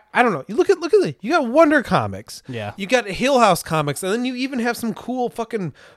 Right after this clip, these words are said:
Speaker 1: Batman shit.
Speaker 2: Yeah.
Speaker 1: Bendis. You know, you got fucking Bendis, Batman, Beats, and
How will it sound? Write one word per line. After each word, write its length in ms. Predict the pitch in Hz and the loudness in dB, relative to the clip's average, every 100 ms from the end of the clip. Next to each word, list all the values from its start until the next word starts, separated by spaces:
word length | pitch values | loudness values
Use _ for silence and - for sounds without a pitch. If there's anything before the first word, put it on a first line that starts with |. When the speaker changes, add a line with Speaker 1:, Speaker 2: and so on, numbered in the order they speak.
| - - | -20 6
Speaker 1:
Batman 460 | 190 214 208 190 160 | 8 8 6 4 4
shit. 360 | - 156 127 120 | 0 0 0 2
Speaker 2:
Yeah. 240 | 202 269 - | 2 0 -6
Speaker 1:
Bendis. 840 | 143 147 175 196 202 208 - - _ _ _ | 0 8 8 10 8 6 0 -16 _ _ _
You 100 | 156 | 0
know, 120 | 151 | 0
you 180 | 143 135 | 0 -2
got 180 | 139 139 | -4 -4
fucking 360 | - 151 135 117 - - 143 120 - - | -6 -4 -6 -6 -16 -12 -10 -10 4 10
Bendis, 540 | 151 131 101 - - - 127 | 10 8 0 -2 -10 -12 -14
Batman, 960 | 107 - 135 120 120 104 101 107 117 - | 0 8 8 8 0 -2 -2 -8 -12 6
Beats, 320 | 202 202 - | 6 6 2
and 260 | 156 117 | 2 2